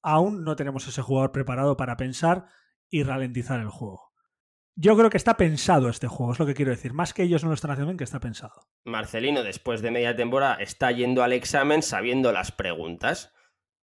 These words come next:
Speaker 2: ¿Y qué es lo que busca en ese examen? Sacar un seis. No quiere sacar un diez, vamos a sacar un seis. Entonces está poniendo esos jugadores y exprimiéndoles para obtener lo mejor de, de cada uno de ellos. De momento le está saliendo bien,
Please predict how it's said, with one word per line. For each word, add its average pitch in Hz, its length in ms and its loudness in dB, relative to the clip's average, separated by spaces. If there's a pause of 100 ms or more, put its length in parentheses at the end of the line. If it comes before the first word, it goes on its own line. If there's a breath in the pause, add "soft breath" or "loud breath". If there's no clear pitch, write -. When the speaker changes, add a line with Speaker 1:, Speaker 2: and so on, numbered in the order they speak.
Speaker 2:
¿Y 120 120 -10
qué 165 100 2
es 151 80 2
lo 143 160 4
que 143 80 2
busca 147 300 2
en 143 60 4
ese 139 120 0
examen? 160 320 2
Sacar 127 320 2
un 156 100 6
seis. - 520 -6
No 131 140 0
quiere 143 200 2
sacar 139 280 2
un 131 160 4
diez, 95 120 -4
vamos 123 260 -4
a 131 60 -6
sacar 131 220 0
un 127 100 0
seis. - 420 -12 (440)
Entonces 113 320 -4
está 117 180 -2
poniendo 123 240 2
esos 123 180 -2
jugadores 139 560 2
y 113 260 -6
exprimiéndoles 135 760 0
para 107 180 -2
obtener 117 360 0
lo 135 120 2
mejor 110 420 0
de, 104 220 -6
de 104 180 -8
cada 98 220 -4
uno 101 200 -6
de 107 140 -4
ellos. 117 360 -8 (360)
De - 160 -14
momento 98 360 -4
le 131 80 2
está 139 180 -2
saliendo 120 400 -2
bien, 123 260 -2